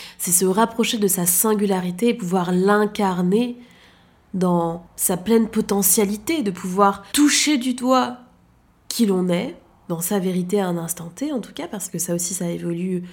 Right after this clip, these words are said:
au fil de la vie, et pouvoir le montrer au monde.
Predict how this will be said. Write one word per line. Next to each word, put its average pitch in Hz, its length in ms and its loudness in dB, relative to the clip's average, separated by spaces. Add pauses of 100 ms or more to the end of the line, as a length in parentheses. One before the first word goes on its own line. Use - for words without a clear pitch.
(140)
au 180 60 -4
fil 196 240 -2
de 180 100 0
la 175 160 0
vie, 190 280 -4 (400)
et 185 80 -2
pouvoir 214 880 4
le 208 100 4
montrer 180 380 0
au 175 80 0
monde. 165 320 -8